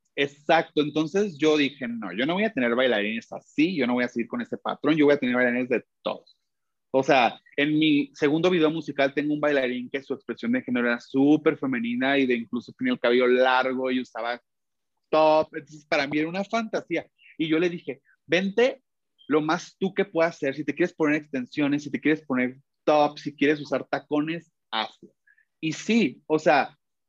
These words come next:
yo me siento feliz porque siento que es un proyecto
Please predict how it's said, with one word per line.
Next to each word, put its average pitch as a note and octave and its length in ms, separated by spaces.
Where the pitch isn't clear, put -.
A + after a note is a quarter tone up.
yo D#3+ 180
me A#3+ 140
siento B3 360
feliz F3 800
porque A3 340
siento E3 340
que G3 80
es - 160
un F3+ 280
proyecto F3 720